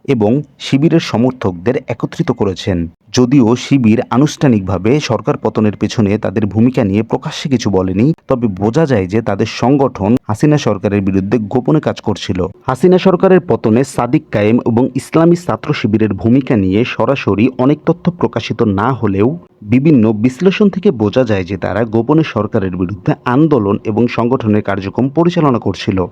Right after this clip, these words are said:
সাদিক কায়েম নিজেও দীর্ঘদিন ধরে ঢাকা বিশ্ববিদ্যালয়ে ছাত্র রাজনীতিতে গোপনভাবে যুক্ত ছিলেন। ঢাকা বিশ্ববিদ্যালয়ের ছাত্র রাজনীতি নিষিদ্ধের যে আলোচনা চলছে তা নিয়ে গতকাল শনিবার দুপুরে ঢাবি ক্যাম্পাসের বিভিন্ন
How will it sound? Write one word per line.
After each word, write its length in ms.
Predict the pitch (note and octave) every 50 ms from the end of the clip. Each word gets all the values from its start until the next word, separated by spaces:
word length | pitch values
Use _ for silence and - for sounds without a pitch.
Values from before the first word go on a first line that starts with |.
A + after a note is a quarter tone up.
| - -
সাদিক 260 | - C3+ B2+ B2+ E3 -
কায়েম 180 | - F#3 F3 C#3+ A#2+ A#2
নিজেও 260 | B2 B2+ B2+ A2 G2+ G2+
দীর্ঘদিন 460 | F#2+ A2 A#2+ B2 A#2+ D3+ C#3+ D#3+ D#3 D3
ধরে 160 | A#2+ A2 A#2 A2+
ঢাকা 240 | G#2+ F#2 G2 - B2+
বিশ্ববিদ্যালয়ে 720 | B2+ B2 - - B2 G2+ G#2 F#2 G2+ G2 F#2+ G2 G#2+ C3+
ছাত্র 300 | - - - C#3 - - D3 C3+ A2+ G#2
রাজনীতিতে 440 | G2+ F2+ F2+ G2+ F#2 - G#2+ G2 C3
গোপনভাবে 520 | A2+ A2 B2 B2 D3 E3+ E3 C#3+ C#3+ C3 B2+
যুক্ত 220 | A2 A2 A2+ - A#2+
ছিলেন। 340 | - - G#2+ F#2+ F#2+ F#2 F2+ F2+ - - _ _ -
ঢাকা 260 | B2 G#2 G#2+ - - F3
বিশ্ববিদ্যালয়ের 760 | E3 D#3+ - - C#3 A#2+ A#2+ G#2 G2 G2+ G2 F#2+ F#2+ A2+ A#2+ - -
ছাত্র 240 | - C3+ - - C3+ C3 A2+ G#2
রাজনীতি 360 | G2+ F#2 - G#2 G2+ F#2+ A#2+
নিষিদ্ধের 460 | G#2 G#2 G#2 - - C3+ B2+ C#3 C#3
যে 120 | A#2+ - - - - G#2+
আলোচনা 340 | G#2+ A#2+ C#3+ - E3+ D#3 D3 C3
চলছে 300 | - G#2+ F#2+ - - A#2
তা 160 | A2+ - G#2+ G#2+
নিয়ে 200 | A2 A2+ A2+ A#2 G2+ G#2
গতকাল 320 | G2+ - - G#2+ - B2+ B2+ - -
শনিবার 340 | - B2 C3+ C#3 C3 C#3+ B2 G2+
দুপুরে 320 | G#2 G#2+ F#2+ - A#2+ G2+ G#2
ঢাবি 280 | G2+ - F2+ F#2+ G#2 B2+
ক্যাম্পাসের 460 | - C3 B2+ A#2+ - - - C#3+ A#2+ A2
বিভিন্ন 320 | G2+ G2+ G2 G#2 G#2+ A2